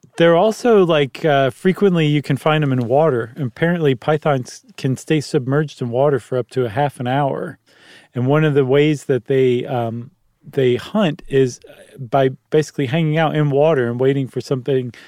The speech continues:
to come over to get a little drink and then kapow! And they're able to do this because their, um, their, their skin, uh, tones really camouflage well with, like, muddy, mucky bottoms. So it's really tough to see a python,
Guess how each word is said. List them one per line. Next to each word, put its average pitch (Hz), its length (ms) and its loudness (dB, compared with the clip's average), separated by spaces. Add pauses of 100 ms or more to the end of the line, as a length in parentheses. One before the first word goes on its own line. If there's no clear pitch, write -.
(140)
to - 60 -20
come 143 160 -2
over 135 220 2
to 123 80 0
get 139 160 2
a 139 60 4
little 131 220 2
drink 160 280 -2
and 131 100 0
then 120 80 -4
kapow! 202 640 -2 (580)
And 139 140 0
they're 170 120 6
able 180 240 4
to 156 80 2
do 233 140 0
this 185 160 2
because 143 440 -2
their, 180 440 2 (360)
um, 123 500 0 (320)
their, 139 340 0 (200)
their 139 260 0
skin, 170 880 -2
uh, 120 280 -4 (140)
tones 127 580 -4 (120)
really 165 500 2
camouflage 135 680 0
well 135 300 2
with, 120 180 -2
like, 123 220 -2 (280)
muddy, 135 360 0
mucky 127 460 -2
bottoms. 120 580 0
So 131 160 -2
it's 123 160 -6
really 139 500 0
tough - 320 -8
to 113 100 -16
see 123 240 -6
a 110 60 -6
python, 120 680 -12